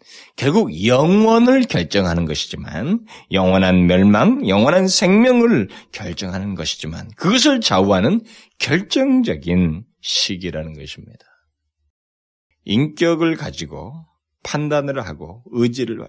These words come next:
자기가 하고 싶은 것을 쫓아서 하고 자기 결정에 따라서 이렇게 하는 이 시기가 결국은 육신을 입고 하는 이 시기가 결국 영혼을 좌우하는 결정적인 시기라는 것입니다.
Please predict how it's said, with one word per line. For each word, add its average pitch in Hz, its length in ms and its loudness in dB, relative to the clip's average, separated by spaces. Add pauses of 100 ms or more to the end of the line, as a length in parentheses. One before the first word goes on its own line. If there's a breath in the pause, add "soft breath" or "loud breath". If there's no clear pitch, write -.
(120)
자기가 123 420 -2
하고 131 180 -2
싶은 117 280 -6
것을 101 220 -8
쫓아서 - 420 -14
하고 85 500 -18 (380 loud breath)
자기 131 300 -6
결정에 113 420 -4
따라서 101 360 -12
이렇게 143 360 -4 (200 loud breath)
하는 135 300 -2
이 196 240 0
시기가 78 880 -6 (120)
결국은 127 640 -4 (400)
육신을 107 380 -2
입고 98 220 -4
하는 95 220 -6
이 87 120 -6
시기가 87 480 -12 (320 loud breath)
결국 80 280 -8
영혼을 151 460 -4
좌우하는 78 760 -8 (100)
결정적인 156 680 -8
시기라는 - 600 -10
것입니다. - 360 -20